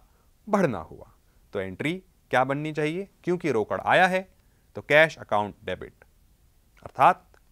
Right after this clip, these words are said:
रोकड़ खाता नाम, और यह पैसा मोहित ब्रदर्स से आया है, तो मोहित ब्रदर्स से। अब यहां रोकड़ नहीं,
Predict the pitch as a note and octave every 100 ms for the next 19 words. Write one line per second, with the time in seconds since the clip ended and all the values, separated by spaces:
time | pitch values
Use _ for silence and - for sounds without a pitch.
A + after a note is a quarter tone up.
0 | - D3 E3+ F3+ F3 - _ - G2 -
1 | G2+ B2 _ _ _ G#3+ G3 F#2+ - _
2 | _ _ _ _ _ - G#2 G#2+ B2+ G3+
3 | G3+ A#2 - E2 - _ _ _ _ _
4 | _ _ _ _ _ _ _ _ A#2+ E3
5 | F#3 G3+ F3+ C#3 C#3+ G3 F3 A#2 F2 E2
6 | - - _ _ _ _ _ - G2+ B2
7 | D3 F#3+ - G2+ C#3+ - - - _ _
8 | _ _ _ _ - - A2 _ _ _
9 | _ - G#2+ A#2 C#3+ E3+ E3 _ _ _
10 | - A#2+ C#3 F3+ E3 D#3 G3